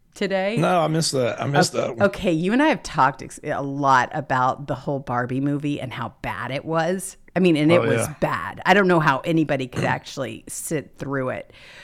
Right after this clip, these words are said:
Speaker 1: But you had Hillary Clinton, who, who gets out there on social media and she says, "Greta and Margot,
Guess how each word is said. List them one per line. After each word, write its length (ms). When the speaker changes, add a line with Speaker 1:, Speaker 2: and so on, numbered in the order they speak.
Speaker 1:
But 140
you 120
had 240
Hillary 480
Clinton, 540
who, 420
who 280
gets 320
out 260
there 240
on 380
social 380
media 300
and 160
she 160
says, 480
"Greta 440
and 180
Margot, 560